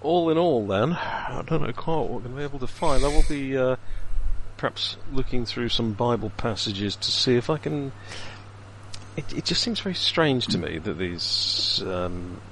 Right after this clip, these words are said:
they've supposedly gone through all human history without being noticed.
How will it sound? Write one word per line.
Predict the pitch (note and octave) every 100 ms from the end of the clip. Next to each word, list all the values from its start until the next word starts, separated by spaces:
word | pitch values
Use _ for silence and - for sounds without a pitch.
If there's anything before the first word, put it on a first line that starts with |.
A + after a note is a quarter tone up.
| - - - -
they've | C3 A#2
supposedly | - G#2 B2 A2+ G#2
gone | G#2 G2
through | - G#2
all | F#2+
human | - G#2+ F2+
history | - - - F2+
without | F2+ G2
being | G2+ F#2+ G2
noticed. | E2 E2 - F#2+ - -